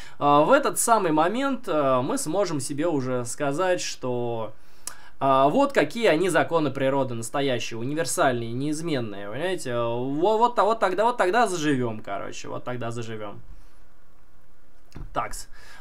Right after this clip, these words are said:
А, ну и одно из самых ба-, важных и базовых, конечно же, ограничений данного принципа — это всё-таки большой взрыв. Теория большого взрыва, ну, как она там называется, на самом деле, я уже не знаю, но вот не суть.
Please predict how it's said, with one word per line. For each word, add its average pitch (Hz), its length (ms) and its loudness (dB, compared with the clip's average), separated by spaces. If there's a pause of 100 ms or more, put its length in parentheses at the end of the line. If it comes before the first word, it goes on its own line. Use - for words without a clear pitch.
А, 143 300 6
ну 277 220 6
и 233 280 0
одно 185 360 6
из 175 100 2
самых 156 340 2
ба-, 160 280 6
важных 143 360 4
и 156 40 -2
базовых, 131 580 0
конечно 131 540 -4
же, 113 840 -6
ограничений 165 680 0
данного 139 380 2
принципа — 220 520 -2
это 147 200 2
всё-таки 175 340 -2
большой 135 380 0
взрыв. 120 260 -4
Теория 127 240 -2
большого 120 400 -4
взрыва, 175 460 -2
ну, 123 320 -6
как 123 160 -6
она 107 140 -8
там 113 180 -8
называется, 123 420 -4
на 120 80 -6
самом 127 200 -6
деле, 127 180 -2
я 120 100 -2
уже 120 140 -6
не 143 100 -6
знаю, 220 320 2
но 175 160 -2
вот 208 160 -4
не 170 140 -6
суть. - 340 -6